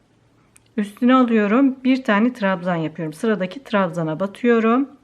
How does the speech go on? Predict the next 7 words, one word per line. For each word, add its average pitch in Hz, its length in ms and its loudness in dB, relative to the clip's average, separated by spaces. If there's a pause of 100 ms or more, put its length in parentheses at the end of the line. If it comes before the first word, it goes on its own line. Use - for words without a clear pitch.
(1040)
Bir 247 200 2
tane 208 280 0
trabzan 165 420 -2
yapıyorum. 147 560 -8 (4000)
Sonra 240 520 2
üstüne 220 380 0
almadan 226 800 0